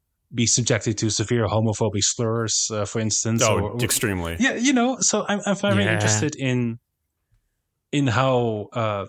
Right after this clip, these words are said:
Speaker 1: and maybe to tie this, this little bit together with, with what the great point that John just made, um, I, I do think a lot of things are baked in, indeed. However, our attitude towards them has,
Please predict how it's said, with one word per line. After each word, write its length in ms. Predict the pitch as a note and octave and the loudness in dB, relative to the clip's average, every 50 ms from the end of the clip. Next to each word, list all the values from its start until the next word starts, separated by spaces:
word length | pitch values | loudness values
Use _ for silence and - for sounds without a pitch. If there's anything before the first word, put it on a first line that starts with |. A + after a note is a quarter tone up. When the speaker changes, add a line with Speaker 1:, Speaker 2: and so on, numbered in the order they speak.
| - - | -4 -4
Speaker 1:
and 140 | C#3 C#3+ C#3 - | -4 -4 -2 0
maybe 320 | D#3 D3 D3 E3+ F#3+ F#3+ F3 | 0 2 4 4 2 2 0
to 140 | - - | 0 -2
tie 220 | D3 - D3 D3 C#3+ | 0 0 0 2 2
this, 240 | C3+ C3+ B2 - - | 2 2 0 0 0
this 240 | B2+ B2+ A#2+ - | 0 0 0 0
little 200 | C3+ B2+ B2 B2 B2 | 0 0 0 0 0
bit 80 | B2 B2 | 0 0
together 240 | - A#2 A#2 A2+ A2 | 0 0 2 2 0
with, 160 | A2+ A2 G#2 | 0 -2 -2
with 220 | - A2+ A2 G#2 - | -2 -2 -2 -2 -2
what 140 | A2 G#2+ - - | -4 -6 -6 -8
the 120 | A2+ A2 A2+ | -8 -6 -4
great 280 | - B2 A#2+ A#2 - | -2 -2 -2 -2 -2
point 180 | - B2 A2 G#2 | -2 -2 -2 0
that 80 | G2+ G2+ | -2 -2
John 260 | G2 - G#2+ A#2 C3 | -2 -2 -2 -2 -2
just 200 | A#2+ A#2 G2+ - | -4 -6 -8 -8
made, 280 | - F#2 G#1 G#1+ A#2 - - _ _ _ - - - - - - _ _ _ _ | -8 -10 -10 -10 -12 -18 -20 _ _ _ -20 -20 -20 -20 -20 -20 _ _ _ _
um, 600 | - A#2 A#2 A2+ A2 G#2+ G#2 G2 F#2 F#2 - - _ _ _ _ - | -2 0 0 0 0 -2 -4 -6 -8 -10 -12 -18 _ _ _ _ -2
I, 280 | C3 C3 C#3+ D3 D3 - _ _ _ _ - | -2 0 -2 -2 -6 -10 _ _ _ _ -4
I 60 | C3 | -4
do 200 | A2 A#2 D#3 F3+ | -2 0 -2 -2
think 280 | F3 - D#3 C3+ B2 A#2 | -2 0 0 -2 -2 0
a 40 | |
lot 160 | B2+ B2+ C3 C3 | 0 0 0 0
of 60 | A#2+ | 0
things 200 | A#2 C3 B2+ A#2 | 0 0 -2 0
are 140 | - B2+ A#2 | -2 -4 -4
baked 360 | - - A2+ A2+ G#2+ - - - | -2 -2 -2 -2 -4 -6 -8 -4
in, 280 | - C3+ C3 A#2+ A2 A2 | -2 0 0 2 0 -2
indeed. 580 | G2+ G#2+ G#2 G#2+ G2+ A2+ A2+ A2 G#2+ G#2 G#2 - - _ _ _ - - - - - _ _ _ _ _ _ | -2 -4 -6 -4 -4 -4 -4 -4 -4 -6 -10 -14 -18 _ _ _ -20 -20 -20 -20 -20 _ _ _ _ _ _
However, 560 | - - C#3 C3+ C#3 C#3 A#2 B2+ B2 B2+ - - | -6 -2 -2 0 0 0 0 0 0 0 0 0
our 380 | B2+ C3 B2 B2 A#2 A2+ A2+ - _ _ | 2 2 2 2 2 0 -2 -6 _ _
attitude 520 | - B2 C3+ D3+ D#3+ D#3 - - F#3 F3+ F#3 | -2 0 2 2 0 0 0 0 0 0 0
towards 400 | - B2 G#2 G2 A#2 B2 - - | -2 -2 0 0 -2 -2 -2 0
them 140 | F3+ E3+ D3+ | 0 0 0
has, 440 | G#2+ B2+ C#3 D3+ C#3 - - - | 2 2 0 2 2 2 0 0